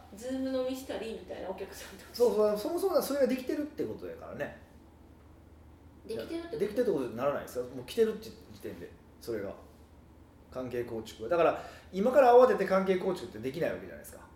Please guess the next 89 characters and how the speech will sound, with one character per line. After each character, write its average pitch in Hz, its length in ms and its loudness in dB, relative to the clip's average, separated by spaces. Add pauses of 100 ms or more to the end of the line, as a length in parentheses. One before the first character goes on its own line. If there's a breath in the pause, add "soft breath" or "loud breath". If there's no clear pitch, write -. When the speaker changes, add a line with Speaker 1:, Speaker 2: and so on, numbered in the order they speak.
(640)
Speaker 1:
そ - 260 4
う - 20 4
で 196 80 2
す - 140 -10
ね。 185 200 2
Speaker 2:
全 196 80 4
く 185 120 4
じ - 80 2
ゃ - 20 4
あ 143 40 2
連 147 140 2
絡 156 120 -2
先 147 160 -6
も 113 100 -8
聞 131 140 -8
い 127 60 -10
て - 140 -10
な 117 60 -4
い - 40 -6
よ、 - 120 -12 (160)
よ 120 120 -8
う - 20 -12
な 95 80 -12
人 90 180 -14
に 85 60 -14 (120)
対 76 200 -12
し - 120 -18
て。 - 80 -18 (100)
Speaker 1:
そ - 340 -2
う 190 60 0
で - 60 -8
す - 120 -14
ね、 254 100 -6
新 233 160 -8
規 220 160 -12
客 196 240 -6
と 180 80 -12
か 180 100 -10
や 180 60 -4
っ - 20 -4
た 208 80 -2
ら - 20 4
Speaker 2:
そ - 20 4
う 185 60 2
そ 180 180 4
う。 - 20 -2
で 254 80 8
あ 254 80 10
れ 226 100 8
ば、 190 200 8
開 202 100 0
け - 20 -2
と 226 100 4
い - 20 0
た 170 80 -2
ら - 60 -8
ど 127 100 0
う 135 60 0
に 156 60 -6
か 151 100 -2
な 110 80 -4
る 104 100 -4
っ - 40 -14
て - 80 -12
い 101 40 -10
う - 20 -10
の 95 60 -14
も - 60 -20
ち - 80 -8
ょ - 40 0
っ - 60 -12
と 120 80 -8
違 110 400 -6
う - 20 -12
し、 87 320 -14 (160)
ま 147 120 2
あ、 - 20 8
だ 139 60 6
か 120 60 2
ら 117 40 -6
ど 135 80 -2
れ 139 60 0
ぐ 139 60 4
ら 143 60 6
い 143 40 -4
減 196 100 6
る 220 60 0
の 170 80 0
か、 120 180 -4